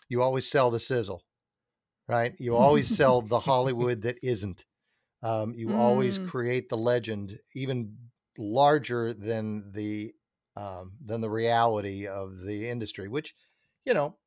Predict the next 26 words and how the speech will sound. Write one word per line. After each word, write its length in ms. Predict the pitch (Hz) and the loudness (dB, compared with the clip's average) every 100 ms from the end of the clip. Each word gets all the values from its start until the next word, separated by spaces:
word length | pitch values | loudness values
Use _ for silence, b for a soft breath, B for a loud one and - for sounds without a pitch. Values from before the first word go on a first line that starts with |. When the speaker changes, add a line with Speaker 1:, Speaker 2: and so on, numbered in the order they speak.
| - | -10
Speaker 1:
uh, 260 | 151 131 170 | -8 -8 -12
from 220 | - 147 | -8 -6
my 160 | 139 147 | -2 -4
perspective, 580 | 143 - 117 101 117 123 _ _ | -6 -8 -8 -6 -6 -8 _ _
is 200 | 165 156 | -2 -2
v-, 160 | 131 156 - | -2 -4 -2
a 80 | |
very 220 | 147 175 165 | 2 2 2
blue 200 | 131 143 | -2 -2
collar 320 | 139 127 123 | 0 0 0
industry. 400 | 139 107 95 92 | -4 -8 -10 -10
It's 140 | 113 | -6
a, 140 | 127 117 123 | -4 -4 -8
it's 200 | 110 113 | -14 -8
a 40 | 139 | -8
workaday 580 | 107 113 127 127 127 | -8 -8 -6 -2 -2
industry, 500 | 127 151 - - 87 _ b b b b - | -2 -6 -10 -12 -14 _ b b b b -4
but 360 | 107 127 123 | 2 2 2
Speaker 2:
Mm. 260 | 226 214 190 | -2 -2 0
Speaker 1:
the, 460 | 120 117 113 110 110 - | 2 2 2 -2 -4 -6
the 220 | 123 135 | -2 -2
sizzle, 580 | - 170 156 139 120 107 | 2 0 2 2 2 0
the, 440 | 110 113 110 107 _ b b b b - | 0 2 0 -2 _ b b b b -10
the 140 | 104 | -6
glamour, 640 | 117 123 143 151 139 123 117 | 0 4 6 4 4 2 2
the, 640 | 98 117 113 110 107 110 | 0 0 2 0 0 -4